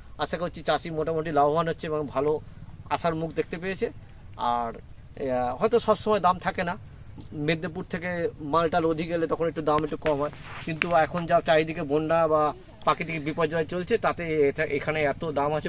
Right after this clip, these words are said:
বরবটির। আর আপনারা এই চাষটা এই সময় করবেন এবং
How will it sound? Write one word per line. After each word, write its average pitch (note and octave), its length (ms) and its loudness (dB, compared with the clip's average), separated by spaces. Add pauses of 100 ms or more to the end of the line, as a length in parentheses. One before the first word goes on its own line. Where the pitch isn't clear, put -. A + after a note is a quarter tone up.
বরবটির। E3 380 0 (400)
আর C3+ 80 6 (100)
আপনারা D#3 280 6 (580)
এই C#3 80 6 (100)
চাষটা D3 320 2 (480)
এই D3 80 2 (120)
সময় E3+ 280 2 (140)
করবেন E3+ 280 2 (100)
এবং D3+ 140 4